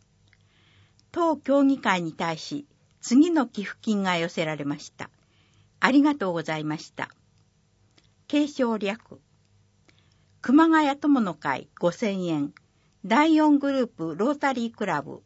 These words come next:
アイエム実行委員会五万円。深谷市自治会連合会、藤沢市会オービー会二万三千円。吉沢正則一万二千円。かっこカプ、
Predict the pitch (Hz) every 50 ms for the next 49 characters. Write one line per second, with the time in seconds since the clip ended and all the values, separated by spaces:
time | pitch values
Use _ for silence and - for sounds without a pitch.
0 | _ - 202 226 269 294 285 285 285 254 247 226 - 196 - _ - 247 233 233
1 | 220 202 208 202 190 170 151 - - 135 131 131 131 - _ _ - - 170 170
2 | 196 208 196 190 185 175 165 160 151 139 127 - _ _ _ _ _ _ _ _
3 | _ _ _ _ _ - - - - 339 330 330 330 320 - - 226 170 - 180
4 | - - - - 254 254 254 254 247 233 226 226 226 214 185 175 _ - 143 135
5 | - - - _ _ _ _ _ - 233 220 285 339 - 330 294 294 302 294 -
6 | - - 190 160 151 - - 208 220 220 214 220 190 - _ - 156 135 135 -
7 | - _ _ _ _ _ _ _ - 196 220 262 311 277 226 220 196 - 185 175
8 | 170 170 160 165 156 151 147 143 135 127 123 117 - _ _ _ _ _ _ _
9 | _ _ _ _ _ _ - 185 180 202 - - 285 285 320 294 294 269 247 240
10 | 254 - 262 240 220 165 143 131 127 - _ _ _ - - - - 277 269 294
11 | 277 240 175 160 151 147 139 - 165 160 151 - 147 - 139 127 - - _ _
12 | _ _ _ _ _ _ _ _ _ _ - - 311 302 - - 185 180 - 185
13 | 175 - - - -